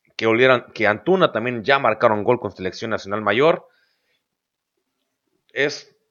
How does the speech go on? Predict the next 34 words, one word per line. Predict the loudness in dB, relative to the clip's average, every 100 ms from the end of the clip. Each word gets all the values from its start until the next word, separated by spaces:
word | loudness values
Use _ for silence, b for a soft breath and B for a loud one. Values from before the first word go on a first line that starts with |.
| -4
trabajarlo | -2 0 0 0 0
más. | 0 0 0
Obviamente | -2 -2 -4
es | -6
un | -6
jugador | -2 -2 0
que | -2 -4 -6 B B B -20 -20 _
cuando | -10 -10 -6
lleguen | -2 -2 -2
los | -4
europeos | -6 -2 2 2 0 -6 _ _ _ -6
va | -6
a |
tener | -6 -8
que | -8
empezar | -12 -8 -8
a | -6
comer | -8 -10
un | -10
poco | -6 0
de | 4
banca, | 4 0 -8 -10 _ _ _ _ _
porque | -10 -6 -4 -4 -6 _
recordemos | -14 -10 -8 -4 -2 -2
que | -4
en | -2
Europa | 2 2 4 2
están | 2 0 -2 -6 -8
tres | -8
jugadores | -2 0 0 -2
muy | -8
buenos | -8 -8 -8
que | -14
tenemos. | -10 -8 -8 -14